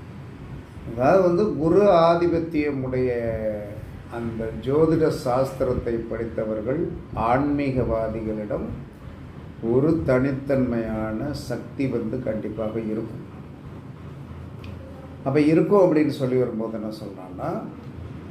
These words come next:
நம்ம என்ன நினைக்கிறோம்னா வந்து என்ன சொன்னா, இந்த உயிரோட இருக்கிற குருகள், குருக்கள் வந்து என்ன சொன்னான்னா, அவருடைய ஜீவனத்திற்கு வந்து ஒரு சம்பாத்தியத்தை வந்து பண்ணத்தான் செய்வார்.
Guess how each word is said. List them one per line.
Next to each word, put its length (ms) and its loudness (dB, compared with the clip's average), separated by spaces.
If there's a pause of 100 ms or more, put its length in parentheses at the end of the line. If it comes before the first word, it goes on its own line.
(300)
நம்ம 400 4
என்ன 280 6
நினைக்கிறோம்னா 500 4
வந்து 320 4
என்ன 140 0
சொன்னா, 200 -2
இந்த 160 0
உயிரோட 580 8
இருக்கிற 300 4
குருகள், 600 2 (180)
குருக்கள் 400 0
வந்து 440 0
என்ன 200 -2
சொன்னான்னா, 800 -4
அவருடைய 580 6
ஜீவனத்திற்கு 800 2
வந்து 540 -2
ஒரு 240 0
சம்பாத்தியத்தை 960 2
வந்து 640 -4 (1200)
பண்ணத்தான் 320 4
செய்வார். 540 -2